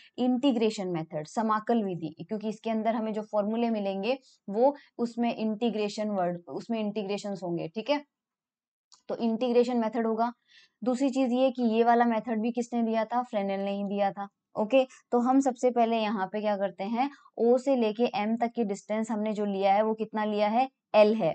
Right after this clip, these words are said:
और ये बिल्कुल कर्वेचर वाली लेंथ है, स्ट्रेट लेंथ नहीं है, कर्व ही बताया है मैंने यहाँ पे। ओ से लेके एम तक का जो आर्क है, है ना, चाप जिसको बोलते हैं, उसकी लेंथ हम कितनी लेके चल रहे हैं? एल लेके चल रहे हैं।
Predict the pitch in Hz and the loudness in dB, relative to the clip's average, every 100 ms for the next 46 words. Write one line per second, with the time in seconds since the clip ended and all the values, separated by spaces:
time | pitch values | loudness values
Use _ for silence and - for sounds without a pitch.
0 | - 214 220 220 233 240 277 262 240 220 | -2 0 0 2 0 2 0 4 6 6
1 | 226 226 240 226 208 190 185 175 160 165 | 4 2 4 4 2 0 -2 -4 -6 -6
2 | - 214 220 240 240 233 220 208 226 294 | -2 0 2 2 0 0 -2 -2 -4 -6
3 | - 226 214 226 233 233 208 202 214 214 | 0 2 4 0 -2 0 0 0 0 -4
4 | 208 202 202 185 175 254 - 202 202 208 | -4 -4 -4 -4 -2 -2 -2 -4 -4 -4
5 | 196 220 - 190 190 208 220 214 214 220 | -4 -6 -6 -6 -4 -4 -2 -2 -2 0
6 | 165 165 175 - 160 _ _ _ - 214 | 2 2 0 -8 -12 _ _ _ -6 0
7 | 277 277 208 196 196 190 - 190 180 175 | 0 2 4 2 0 -8 -6 -4 -2 -2
8 | 175 175 180 208 202 208 208 202 196 214 | -4 -6 -6 -6 -4 -4 -6 -8 -6 -6
9 | 208 208 208 202 196 202 233 277 - - | -4 -6 -4 -2 -2 -2 -2 -4 -8 -8
10 | - 220 208 185 175 175 165 147 147 | 2 2 4 0 -4 -4 -4 -6 -10